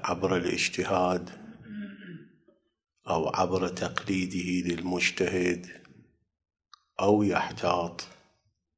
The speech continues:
هذا مقتضى الطريقية، بل قد يقال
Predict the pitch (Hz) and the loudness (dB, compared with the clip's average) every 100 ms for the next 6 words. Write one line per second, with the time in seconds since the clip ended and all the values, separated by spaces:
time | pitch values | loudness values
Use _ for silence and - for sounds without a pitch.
0 | _ _ _ _ _ _ _ _ - - | _ _ _ _ _ _ _ _ -20 -20
1 | _ - 92 101 98 98 98 104 104 - | _ 2 6 8 6 4 4 2 0 0
2 | 104 95 95 92 92 - - - _ _ | 2 4 4 4 4 -2 -12 -20 _ _
3 | _ _ - 92 - - 80 - 82 90 | _ _ -6 -4 -2 -2 -2 -4 -2 -2
4 | 80 76 - - _ _ _ _ _ _ | -2 -6 -10 -20 _ _ _ _ _ _
5 | _ _ _ _ _ _ _ _ _ _ | _ _ _ _ _ _ _ _ _ _
6 | - 85 80 80 90 87 90 87 90 90 | 0 2 2 0 2 2 2 0 2 4
7 | 90 87 87 85 - | 4 4 2 -2 -10